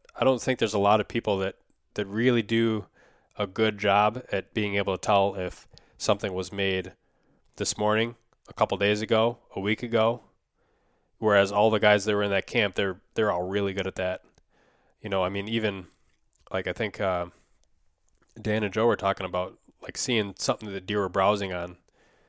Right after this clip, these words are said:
that Dan picked up on. He's like, "Oh, this is, this is browsed," and,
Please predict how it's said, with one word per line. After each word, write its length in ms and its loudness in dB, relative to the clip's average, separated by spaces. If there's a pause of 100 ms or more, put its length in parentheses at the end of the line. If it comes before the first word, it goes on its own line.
(200)
that 120 -6
Dan 200 2
picked 220 -2
up 180 2
on. 140 -2
He's 120 -10
like, 100 -8
"Oh, 120 0
this 180 -6
is, 220 -10
this 260 -12
is 60 -12
browsed," 480 2
and, 240 -10